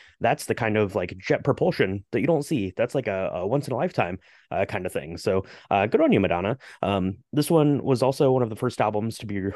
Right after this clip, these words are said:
recorded entirely digitally. Uh, that's pretty good. Pretty, pretty groundbreaking, uh, kind of stuff there. But it's, it's hard to, like, fathom, like,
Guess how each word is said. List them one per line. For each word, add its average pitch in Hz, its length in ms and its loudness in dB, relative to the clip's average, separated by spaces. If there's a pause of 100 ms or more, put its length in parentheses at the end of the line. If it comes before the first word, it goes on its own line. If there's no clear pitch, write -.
recorded 98 460 0
entirely 92 640 -4
digitally. 156 540 0 (100)
Uh, 92 220 -2
that's 104 180 0
pretty 113 220 -2
good. 104 240 2
Pretty, 120 280 0 (220)
pretty 143 160 -2 (100)
groundbreaking, 104 720 -2 (240)
uh, 98 140 4
kind 113 200 0
of 101 60 0
stuff - 220 -2
there. 98 160 0
But - 180 -2 (220)
it's, - 320 -2
it's 127 140 -2
hard 240 220 0
to, 98 240 4 (220)
like, 107 160 0
fathom, 92 420 0
like, 85 220 -10